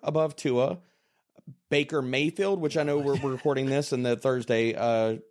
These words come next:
show, but, um, also Kenny Pickett, I really like this week. Jacksonville has not been a good pass defense. And now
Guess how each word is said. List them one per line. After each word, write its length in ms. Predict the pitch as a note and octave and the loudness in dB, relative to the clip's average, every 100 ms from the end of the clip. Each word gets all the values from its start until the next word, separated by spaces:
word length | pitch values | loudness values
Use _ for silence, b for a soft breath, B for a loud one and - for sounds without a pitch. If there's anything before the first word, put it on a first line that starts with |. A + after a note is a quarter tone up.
| - | -12
show, 260 | - A2+ | -2 0
but, 240 | B2+ C3 - B B B - | 2 -2 -4 B B B -4
um, 300 | - D3 C#3+ - | 0 0 0 0
also 720 | D#3+ B3+ - C#4+ B3 F3 - _ _ _ _ - | 0 0 2 0 2 -2 -6 _ _ _ _ -10
Kenny 340 | - A#3+ F4+ | 0 2 2
Pickett, 580 | - F#3+ A3 G#3 D3+ - | -2 -4 -2 0 -2 -2
I 140 | C3+ | -2
really 400 | F#3 C#3+ D#3 E3 | 0 0 2 2
like 280 | C#3 C3+ C3 | 2 0 0
this 240 | B2 A2+ - | -2 -4 -4
week. 220 | A2+ - | -6 -4
Jacksonville 560 | D3+ G3 - G#3+ F3+ | -6 -4 -2 0 2
has 180 | C3 A#2 | 0 0
not 400 | B2 B2 C3+ C#3+ | 0 2 2 0
been 120 | C#3 | 0
a 60 | A#2 | 0
good 180 | A2+ G#2 | 0 2
pass 280 | A#2 A2+ - | 2 2 2
defense. 480 | A#2 G#2+ G#2+ - | -2 0 -2 -2
And 180 | - B2 | -4 -2
now 380 | C3+ F3 F#3+ F3 | 0 2 0 -2